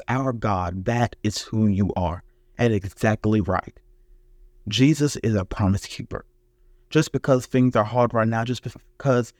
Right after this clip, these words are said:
things don't look like they're going your way, does not mean God has slacked on his promises. The Bible says in Second Corinthians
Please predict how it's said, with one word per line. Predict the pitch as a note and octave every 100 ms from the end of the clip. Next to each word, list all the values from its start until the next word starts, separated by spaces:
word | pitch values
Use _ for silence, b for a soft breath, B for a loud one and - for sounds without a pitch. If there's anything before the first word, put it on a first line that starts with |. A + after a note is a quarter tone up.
| _ _
things | C#3 C3+
don't | B2+ B2 B2
look | A#2+
like | A#2+
they're | A2
going | G#2 A#2+ A#2+
your | A#2
way, | A#2+
does | A2+
not | C3 B2+
mean | A2 A#2+ A#2+
God | A#2+ A#2 A#2+
has | A2+ G2+ - -
slacked | - - B2+ B2+ -
on | A2
his | A2 -
promises. | - F#2 E2 - - - _ _ _ _ _ _ _ _ _ _ _ _ -
The |
Bible | B2 D#3+ D3+
says | - C#3
in | B2+
Second | A#2+ D3 C3 -
Corinthians | - A#2 - A2+ A2 A2 -